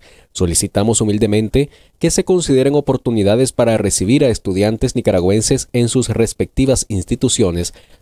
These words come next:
ya sea a través de programas de intercambio, becas o modalidades en línea", señalan. El autodenominado Proceso de Concertación Democrática Monteverde, a través de una conferencia de prensa,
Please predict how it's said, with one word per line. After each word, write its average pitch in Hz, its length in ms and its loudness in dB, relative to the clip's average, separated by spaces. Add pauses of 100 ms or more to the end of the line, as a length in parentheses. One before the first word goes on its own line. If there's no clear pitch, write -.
ya 92 120 0
sea 117 180 2
a 113 80 -2
través 107 240 0
de 117 80 0
programas 101 440 0
de 101 80 -2
intercambio, 123 680 -2
becas 123 500 -2 (260)
o 151 140 0
modalidades 117 800 0
en 110 160 0
línea", 113 480 2
señalan. 76 680 -2 (2000)
El 143 160 2
autodenominado 151 800 2
Proceso 139 480 0
de 147 80 0
Concertación 117 720 -2
Democrática 127 600 -2
Monteverde, 110 640 0
a 131 80 0
través 95 300 0
de 117 80 0
una 117 100 2
conferencia 104 560 -2
de 104 120 0
prensa, 117 520 0